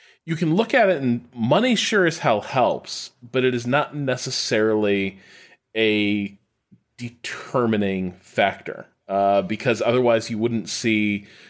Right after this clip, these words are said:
so many people come in with a lot of money and still fail. And so it, like, this is one of those weird things. Some, some of what makes F one fascinating, I think, is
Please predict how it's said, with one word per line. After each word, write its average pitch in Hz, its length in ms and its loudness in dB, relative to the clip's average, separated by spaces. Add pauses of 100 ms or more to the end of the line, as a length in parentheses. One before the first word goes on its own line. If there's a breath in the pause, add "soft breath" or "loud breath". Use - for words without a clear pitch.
(120 loud breath)
so - 260 0
many 123 160 2
people 110 240 -8
come 107 260 -2
in 104 80 0
with 98 100 -2
a 95 40 -4
lot 95 220 0
of 92 60 -6
money 92 360 -4
and 90 280 -8
still - 340 -4
fail. 98 420 -2
And 87 120 -10
so 113 160 0
it, 127 440 -4
like, 135 200 0 (300 loud breath)
this 160 240 0
is 180 60 0
one 180 140 2
of 165 60 2
those 139 200 2
weird 135 260 -2
things. 127 260 0
Some, 160 300 2
some 196 220 0
of 180 60 -2
what 165 140 2
makes 120 200 -2
F 123 200 -2
one 113 140 0
fascinating, 107 560 0
I 98 40 -2
think, 101 300 -8
is 98 400 -2